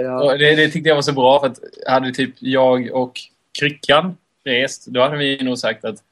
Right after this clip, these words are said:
Speaker 2: att vi hade tyckt att Irland var tråkigast för att det fanns ingenting där. Det var bara massa natur.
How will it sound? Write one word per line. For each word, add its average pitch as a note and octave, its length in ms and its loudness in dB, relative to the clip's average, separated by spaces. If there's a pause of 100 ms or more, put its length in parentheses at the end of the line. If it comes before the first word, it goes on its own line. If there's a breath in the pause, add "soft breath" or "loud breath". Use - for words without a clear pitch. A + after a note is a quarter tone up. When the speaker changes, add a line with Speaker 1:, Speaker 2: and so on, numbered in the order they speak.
(600)
Speaker 2:
att B2+ 240 -4
vi B2+ 220 0
hade B2 240 0
tyckt B2+ 260 -6
att A#2 240 0
Irland B2 460 0
var C3+ 80 4
tråkigast B2+ 440 -2
för A#2+ 60 -4
att A2+ 100 -6
det A2+ 160 -12
fanns A#2+ 340 0
ingenting A#2 420 -2
där. A#2 120 4
Det G#2 80 2
var A#2+ 140 2
bara A#2+ 120 4
massa A2+ 260 -4
natur. A#2+ 560 -6